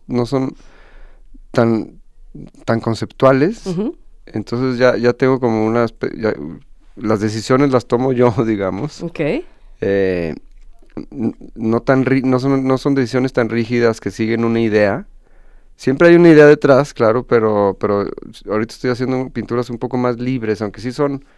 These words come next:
Speaker 1: si las ves, sí tienen una cosa minimal, eh, <clears throat> eh, sencilla, digamos, o
Speaker 2: Sí.
Speaker 1: de materiales.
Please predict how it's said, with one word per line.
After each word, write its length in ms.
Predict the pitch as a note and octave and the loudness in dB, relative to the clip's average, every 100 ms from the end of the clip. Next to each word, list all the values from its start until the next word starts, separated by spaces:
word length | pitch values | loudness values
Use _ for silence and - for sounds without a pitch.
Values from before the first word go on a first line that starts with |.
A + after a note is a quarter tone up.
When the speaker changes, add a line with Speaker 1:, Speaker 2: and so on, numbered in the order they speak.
| - - _ - - - - | -20 -20 _ -20 -20 -20 -12
Speaker 1:
si 160 | - | -4
las 180 | G#2 G#2 | 0 0
ves, 300 | G#2 B2 D#3+ | 4 4 2
sí 260 | - - A2 | -2 -12 -4
tienen 240 | B2 A#2+ | -2 0
una 200 | A#2+ A2+ | 0 -2
cosa 220 | A2+ G#2+ | -2 -4
minimal, 880 | A2 G#2+ G2+ G2+ G#2 G2+ G2+ G2+ F#2+ - - - - - - - - | -2 -2 -2 0 0 0 -2 -6 -8 -16 -20 -20 -20 -20 -20 -18 -10
eh, 480 | F#2+ E2 D#2+ D#2 - - - | -6 -6 -8 -14 -14 -16 -10
<clears throat> 320 | D3 C3 G2+ F#2+ - - - - - | -6 -6 -8 -14 -20 -20 -20 -20 -14
eh, 320 | - - F2 F#2+ | -12 -10 -12 -10
sencilla, 680 | G#2+ F#2+ A#2 A2+ A2 G2+ | -10 -8 -8 -4 -2 -2
digamos, 400 | G2 F#2 F#2 F#2 | -4 -6 -8 -10
o 80 | - | -12
Speaker 2:
Sí. 320 | - F#3 A#3 - | -4 -2 -2 -6
Speaker 1:
de 120 | G#2+ G#2 | -10 -6
materiales. 840 | G2+ - G2+ G#2 G#2 G#2 C#3+ | -8 -8 -4 -2 -2 -4 -8